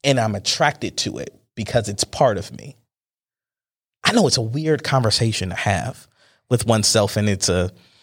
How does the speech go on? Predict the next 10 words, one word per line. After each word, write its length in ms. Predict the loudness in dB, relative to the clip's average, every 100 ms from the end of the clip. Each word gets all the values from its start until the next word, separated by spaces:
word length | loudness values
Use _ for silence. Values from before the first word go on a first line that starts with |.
| _ _ _
a 100 | -16 -16 -18 _ _ _ _ _ _
very, 540 | -12 0 4 6 4 2
what 320 | 2 0 2
my 160 | 4 2
producer 480 | 2 2 2 2
would 180 | 0 -2
call 400 | 2 2 4 2
meta. 580 | -2 -8 -4 -4 -4 -10 _ _ _ _ _ _ _ _ -20 -6
Very 320 | 2 4 4
meta. 380 | 0 -4 -6 -10